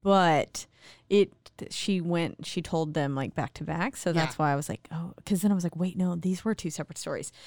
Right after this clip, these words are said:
Speaker 2: Yeah.
Speaker 1: Um, essentially another girl, she was at her grandma's house and, um, there was this stray dog that kept coming up to the house
Speaker 2: Mm-hmm.
Speaker 1: and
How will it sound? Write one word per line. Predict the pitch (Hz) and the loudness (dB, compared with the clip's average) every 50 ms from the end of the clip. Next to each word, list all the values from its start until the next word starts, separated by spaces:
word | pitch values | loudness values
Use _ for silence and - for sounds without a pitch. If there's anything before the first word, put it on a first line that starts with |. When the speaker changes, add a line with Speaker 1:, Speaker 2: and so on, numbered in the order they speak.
| - - | -10 -6
Speaker 2:
Yeah. | 165 151 135 127 202 202 190 180 | -2 -2 0 2 2 2 2 2
Speaker 1:
Um, | 170 147 151 - _ _ _ _ _ _ | 0 -2 -6 -10 _ _ _ _ _ _
essentially | - 202 - 285 277 277 269 208 180 | -6 -2 0 0 0 2 2 0 0
another | 139 175 185 180 180 175 170 180 175 170 170 170 160 - _ _ _ _ | 0 0 0 0 2 2 2 4 4 4 2 0 -4 -8 _ _ _ _
girl, | - 175 170 160 156 151 147 156 - _ _ _ _ _ _ | -2 0 2 2 2 2 0 -4 -8 _ _ _ _ _ _
she | - - 185 | -6 -4 -4
was | 165 175 | -2 0
at | 165 160 | 0 -2
her | 156 | -2
grandma's | - 165 160 156 156 156 - | -2 -4 -4 -2 -4 -4 -6
house | 165 160 160 160 - - - - | -6 -6 -6 -6 -8 -10 -10 -6
and, | 175 165 156 165 160 165 - - - | -6 -4 -4 -4 -6 -8 -10 -10 -6
um, | 180 180 170 170 160 139 127 123 139 147 - _ _ _ _ _ _ _ _ _ _ _ - - - - _ - | -4 -2 0 0 0 -2 -2 -6 -8 -10 -12 _ _ _ _ _ _ _ _ _ _ _ -20 -20 -20 -20 _ -4
there | 190 196 185 | -2 -2 0
was | 175 175 - - | -2 -2 -4 -2
this | 175 170 165 170 - | 0 0 0 0 -2
stray | - - - - 220 214 220 208 | -4 -6 -6 -2 0 0 2 2
dog | 165 170 170 180 180 170 - 151 | 2 4 4 4 4 2 0 -2
that | 139 - | -8 -8
kept | - - 196 - | -8 -10 -10 -8
coming | - 185 180 170 165 | -6 -4 -4 -2 -4
up | 156 - | -4 -6
to | - | -10
the | - 175 | -10 -10
house | - - 185 190 175 165 160 - - - - - 175 | -8 -6 -2 -2 -2 -2 -2 -4 -8 -10 -12 -12 -10
Speaker 2:
Mm-hmm. | 165 147 175 170 170 170 156 | -8 -8 -6 -6 -6 -4 -2
Speaker 1:
and | 175 180 175 170 165 165 165 - - - | 0 0 2 2 0 -2 -4 -6 -10 -14